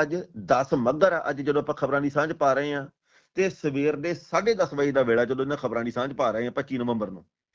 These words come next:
ਤੇ ਗੱਲ ਇਹ ਜੀ ਕਿ ਹਾਲੇ ਤੱਕ ਤਾਂ ਪੰਜਾਬ ਦੇ ਵਿੱਚ ਓਨੀ ਠੰਡ ਨਹੀਂ। ਦਿਨ ਦੇ ਵੇਲੇ ਤੁਹਾਨੂੰ ਪਤਲੀ ਜੀ ਕੋਟੀ ਜਾਂ ਕਈ ਵਾਰੀ ਉਹ ਵੀ ਲਾਉਣੀ ਪੈਂਦੀ ਹੈ ਕਿਉਂਕਿ ਧੁੱਪ ਹੁੰਦੀ ਆ,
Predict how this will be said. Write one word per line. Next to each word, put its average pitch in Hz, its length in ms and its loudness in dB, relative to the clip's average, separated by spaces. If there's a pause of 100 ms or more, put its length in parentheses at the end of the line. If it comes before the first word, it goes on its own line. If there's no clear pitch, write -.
(380)
ਤੇ 175 80 4
ਗੱਲ 165 220 2
ਇਹ 202 160 2
ਜੀ 214 100 -6
ਕਿ 214 180 4 (260)
ਹਾਲੇ 156 200 4
ਤੱਕ 160 220 -2
ਤਾਂ 151 180 0
ਪੰਜਾਬ 139 380 0
ਦੇ 147 60 -2
ਵਿੱਚ 151 200 -2
ਓਨੀ 147 320 -2
ਠੰਡ 123 240 -4
ਨਹੀਂ। 107 180 -6 (640)
ਦਿਨ 143 340 2
ਦੇ 175 120 4
ਵੇਲੇ 165 260 4
ਤੁਹਾਨੂੰ 151 380 2
ਪਤਲੀ 151 320 2
ਜੀ 151 180 0
ਕੋਟੀ 143 380 -2
ਜਾਂ 147 140 2
ਕਈ 156 200 2
ਵਾਰੀ 139 180 2
ਉਹ 147 120 2
ਵੀ 180 100 2
ਲਾਉਣੀ 165 260 0
ਪੈਂਦੀ 147 280 -2
ਹੈ 147 40 0
ਕਿਉਂਕਿ 135 200 -4
ਧੁੱਪ 143 240 0
ਹੁੰਦੀ 120 320 -2
ਆ, 131 100 -2